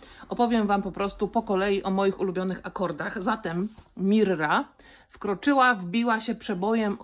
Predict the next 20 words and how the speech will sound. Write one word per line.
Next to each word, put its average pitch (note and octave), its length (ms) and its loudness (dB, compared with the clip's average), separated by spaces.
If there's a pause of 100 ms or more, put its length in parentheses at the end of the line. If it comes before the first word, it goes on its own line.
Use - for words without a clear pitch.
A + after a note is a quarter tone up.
<laughs> A#3 160 0
wczoraj F#3+ 440 4 (280)
do F#3 120 0
pierwszej B3+ 480 2
trójki A3 380 0
moich F3+ 300 0
ulubionych F#3+ 480 0
akordów. E3 600 -6
Generalnie, G3 580 -2 (300)
jak F3+ 140 -6
widzicie, F3 460 -6 (600)
mój A#3 300 2
kanał G#3+ 320 2
nazywa F#3+ 340 -2
się G3+ 160 -2
Perfumowy G#3 600 -2
Orient F#3 460 -2
Express, - 500 -8
co - 160 -4
oznacza, G3 640 -2